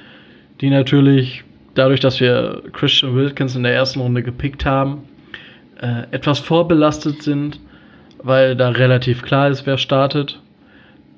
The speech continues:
Aber wir haben uns mit Adolphus Washington von den Buffalo Bills beziehungsweise den Cincinnati Bengals verstärkt. Ein Jahr, siebenhundertzwanzigtausend. Ja,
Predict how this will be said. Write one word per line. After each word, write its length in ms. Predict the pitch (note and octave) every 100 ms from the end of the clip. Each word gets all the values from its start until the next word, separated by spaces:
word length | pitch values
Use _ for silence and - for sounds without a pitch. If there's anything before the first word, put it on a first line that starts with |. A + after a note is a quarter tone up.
| _
Aber 480 | D3+ D#3 F3 E3+ D#3
wir 140 | C#3
haben 200 | C3+ C#3+
uns 400 | D3 C#3 B2 - -
mit 360 | D3+ D#3 - - _ _ -
Adolphus 840 | D3 D3+ F3 G3+ - G3 F#3+ - D3
Washington 720 | D3 G#3 - E3 C3+ B2+ C3 C#3
von 600 | - C3+ C3 C3+ B2 A#2
den 420 | C3 C#3+ C#3 C3+
Buffalo 340 | D3+ F3 E3+ D3
Bills 360 | C3+ D#3 F3
beziehungsweise 1040 | - C3+ - - E3+ E3+ D#3 - C#3+ C#3+ C#3+
den 300 | C3+ C3 C3
Cincinnati 640 | - D3+ D3+ C#3+ C3 B2 B2
Bengals 840 | C3 C3+ D3 B2+ C3+ - - - _ _ - _ _ _ - - _
verstärkt. 800 | - C#3 - D3 B2 - - - - - - - _ _ -
Ein 200 | C#3+ D3
Jahr, 480 | D#3 E3 E3+ E3+ D3+
siebenhundertzwanzigtausend. 1400 | C3 C#3+ C3+ B2+ B2 A#2+ A2+ A2+ - C#3+ D3+ D3 D3+ - - - - - - - - - - - - - - - - -
Ja, 320 | F2+ -